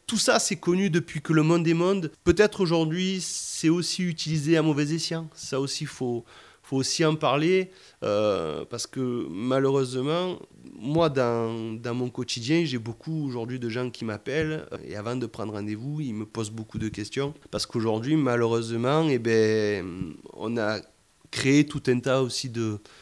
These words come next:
de business autour de, de, de l'énergie principale, hein, qui va être, euh, qui va être le magnétisme, qui va être la radiesthésie, tout ça. Et malheureusement, eh ben, c'est vrai qu'aujourd'hui, on a souvent affaire à des gens qui, qui vont faire peut-être des formations sur deux, trois jours. Mm.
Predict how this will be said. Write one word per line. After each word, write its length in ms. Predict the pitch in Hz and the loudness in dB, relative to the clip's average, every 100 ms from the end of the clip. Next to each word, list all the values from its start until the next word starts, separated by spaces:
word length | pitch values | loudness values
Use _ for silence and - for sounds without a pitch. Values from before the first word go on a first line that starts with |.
| - 175 | -20 -8
de 100 | 170 | -4
business 680 | 120 151 139 120 135 - - - | 0 2 4 2 2 -4 -10 -12
autour 460 | - 107 110 131 127 | -8 -8 -4 -2 -2
de, 180 | 113 | -2
de, 520 | 110 107 104 104 98 104 | -2 -2 -2 -4 -4 -4
de 120 | 107 | 0
l'énergie 520 | 107 110 104 107 113 | 2 2 0 -4 -6
principale, 640 | - 113 - - 139 151 117 | -4 -4 -4 2 4 6 4
hein, 80 | |
qui 200 | 127 - | -2 -4
va 160 | 107 101 | -2 0
être, 280 | 104 - 104 | -2 -2 -2
euh, 420 | 101 98 98 98 - | 0 -2 -4 -6 -8
qui 80 | |
va 80 | 98 | -6
être 140 | 98 98 | -6 -6
le 60 | |
magnétisme, 720 | 101 98 95 - 139 143 143 | -6 -4 -6 -4 -2 0 0
qui 180 | 120 - | -2 -6
va 120 | 98 | -4
être 320 | 95 98 - 98 | -4 -6 -6 -4
la 140 | 95 | -4
radiesthésie, 680 | 92 107 101 - 98 110 135 | -4 -6 -8 -8 -8 -8 -10
tout 160 | - | -8
ça. 260 | - 123 - - - - - - _ | -4 -4 -6 -14 -14 -12 -14 -18 _
Et 140 | 117 117 | 0 4
malheureusement, 800 | 120 123 123 123 113 117 151 170 | 6 6 4 2 2 2 4 4
eh 60 | |
ben, 440 | 131 117 113 110 107 | 2 2 2 0 0
c'est 160 | - | -4
vrai 180 | - 139 | -4 -4
qu'aujourd'hui, 1040 | - 143 127 120 117 110 107 107 104 101 135 | -4 -6 -4 -4 -4 -6 -6 -6 -6 -2 0
on 120 | 139 | 2
a 180 | 110 101 | 2 0
souvent 420 | - 135 123 127 | -4 -2 0 0
affaire 400 | 113 - 110 139 | 0 0 0 0
à 120 | 120 104 | -2 -4
des 180 | 107 | -6
gens 280 | 101 113 135 | -4 -2 -2
qui, 160 | 131 - | -6 -10
qui 140 | 101 | -10
vont 180 | 107 110 | -6 -6
faire 240 | - 120 | -2 -4
peut-être 380 | - 113 - 117 | -2 -8 -6 -6
des 140 | 117 110 | -4 -4
formations 580 | 117 110 113 107 123 | -2 -2 -2 -2 -4
sur 200 | 117 - | -4 -8
deux, 200 | 107 120 | -6 -4
trois 240 | - 107 104 | -2 0 2
jours. 300 | 131 143 151 | 2 0 0
Mm. 120 | - | -8